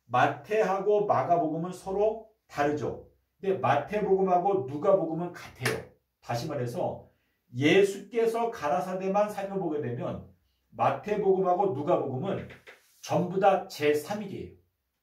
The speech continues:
하지만 누가, 마가복음하고 요한복음은 기수예요. 삼일들이라고 돼 있어요. 삼일들. 그래서 우리가 이 하나님의 말씀을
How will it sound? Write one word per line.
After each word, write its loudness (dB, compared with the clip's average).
하지만 0
누가, 2
마가복음하고 0
요한복음은 0
기수예요. -6
삼일들이라고 0
돼 -16
있어요. -20
삼일들. -14
그래서 -2
우리가 0
이 -2
하나님의 -2
말씀을 -6